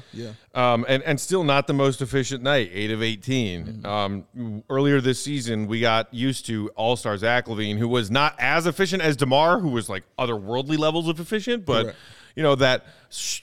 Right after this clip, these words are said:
Speaker 2: you know, flirting with above sixty percent true shooting percentage, Zach, we still have not seen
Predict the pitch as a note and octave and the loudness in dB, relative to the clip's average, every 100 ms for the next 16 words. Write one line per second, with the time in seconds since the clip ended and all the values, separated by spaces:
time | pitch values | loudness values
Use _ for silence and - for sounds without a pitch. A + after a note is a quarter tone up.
0 | - D#3 D3 - E3+ D#3+ D3 C#3+ C3 D3 | -2 0 0 2 2 4 4 2 2 2
1 | C#3 - D#3+ - D#3 C3 B2 D#3 C3+ - | 2 0 -4 -2 -6 -6 0 2 2 0
2 | C3+ A#2+ G3 F3 A#2 A2 A#2 G#2 F2 G2 | -4 -4 -2 -2 -4 -2 -2 -2 -4 0
3 | F#2 F#2+ - _ - _ _ _ B2+ B2 | 0 -2 -6 _ -20 _ _ _ -12 -4
4 | D#3 C3+ A#2+ A#2 A2+ - C3 B2 G#2+ | 0 0 2 0 0 -4 -6 -4 -4